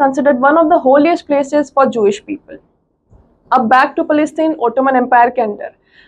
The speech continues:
उस time ottoman empire जो था, वो Palestine के ऊपर control में था। Later on, ब्रिटिश Empire आ गया, जो Palestine को control करने लगा। British एम्पायर के under भी इसराइल और पैलेस्टीन की conflict इतनी ज़्यादा नहीं थी उस time, because इसराइल का फॉर्मेशन ही नहीं हुआ था।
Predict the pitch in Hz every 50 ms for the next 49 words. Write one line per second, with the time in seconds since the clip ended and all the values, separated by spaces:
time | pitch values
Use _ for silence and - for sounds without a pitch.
0 | _ _ - 320 370 359 - - 349 311 320 330 - - 254 254 269 262 269 262
1 | 254 254 240 - 269 285 311 320 311 349 349 - 330 320 311 311 - 254 233 247
2 | 254 - - 320 311 320 320 311 339 294 - 269 262 262 277 277 - 262 254 254
3 | 254 - 262 262 285 294 302 302 - - 302 - _ _ _ _ - _ _ -
4 | 262 294 330 370 359 427 415 403 359 370 359 302 269 302 294 359 381 370 370 330
5 | 311 294 311 302 285 294 285 277 262 240 233 233 247 240 254 277 254 269 285 277
6 | 277 247 240 254 - - 294 277 262 262 302 - 277 247 - - 247 233 233 -
7 | 226 220 214 214 - - - - - - _ _ _ _ _ _ _ _ _ _
8 | _ _ - 226 294 285 330 427 427 427 381 339 339 359 349 349 349 349 370 381
9 | - - 254 254 262 262 339 370 294 254 254 247 233 247 - - _ _ _ _
10 | _ - 254 233 233 247 254 254 277 - - 302 302 285 262 269 262 269 - 320
11 | 320 339 349 - 294 269 247 247 311 302 - - 262 - 311 320 262 277 254 247
12 | 254 311 311 311 320 359 370 370 349 294 240 220 - - 226 214 - 233 220 247
13 | - 302 311 311 - 277 226 240 254 254 277 277 349 349 - 269 254 247 262 269
14 | 269 - 339 320 311 302 277 262 254 233 220 208 - - _ - -